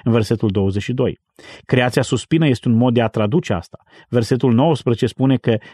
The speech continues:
așteptarea nerăbdătoare a creației e ca o dorință înfocată, dar versiunea autorizată vorbește despre suspinul creației. Și apoi afli în versetul douăzeci și trei că noi înșine, cei care avem primele roade ale Duhului, suspinăm.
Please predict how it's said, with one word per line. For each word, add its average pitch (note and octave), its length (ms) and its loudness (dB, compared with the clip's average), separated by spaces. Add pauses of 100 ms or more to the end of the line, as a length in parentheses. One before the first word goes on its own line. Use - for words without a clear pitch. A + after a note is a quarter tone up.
așteptarea E3 680 0
nerăbdătoare A#2 600 0
a C#3 60 0
creației C#3+ 500 -2 (200)
e C3+ 100 0
ca F#3+ 160 0
o A3 80 2
dorință F3 400 2
înfocată, B2+ 680 -2 (200)
dar A#2 220 0
versiunea A#2+ 400 0
autorizată C3 560 0
vorbește A2 440 0
despre B2 280 -2
suspinul E3 640 -4
creației. - 540 -10 (380)
Și - 120 -2
apoi A#3 240 2
afli G3+ 260 0
în B2 60 4
versetul A#2 360 0
douăzeci A2+ 360 2
și G#2+ 120 -6
trei F3+ 280 0 (320)
că B2+ 140 0
noi D#3 380 4
înșine, E3 300 2
cei F#3 180 0
care D#3+ 160 2
avem C3+ 220 2
primele C#3+ 340 2
roade F3+ 240 2
ale C3+ 120 2
Duhului, A2+ 360 0
suspinăm. A3+ 640 -4